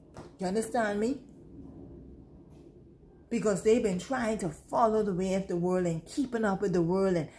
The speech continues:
and trying to do this. And I believe someone said to me, "Why you think the people, um, you think, um, why you think so much people have mental issues and on the street?" I said, "You know something, because the last two years of being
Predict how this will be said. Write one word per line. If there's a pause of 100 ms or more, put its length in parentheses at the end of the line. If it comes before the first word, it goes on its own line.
(140)
and
trying
to
do
this. (300)
And
I
believe
someone
said
to
me,
"Why
you
think
the
people, (540)
um,
you
think,
um,
why
you
think
so
much
people (360)
have
mental
issues
and
on
the
street?" (360)
I
said,
"You
know
something,
because
the
last
two
years
of
being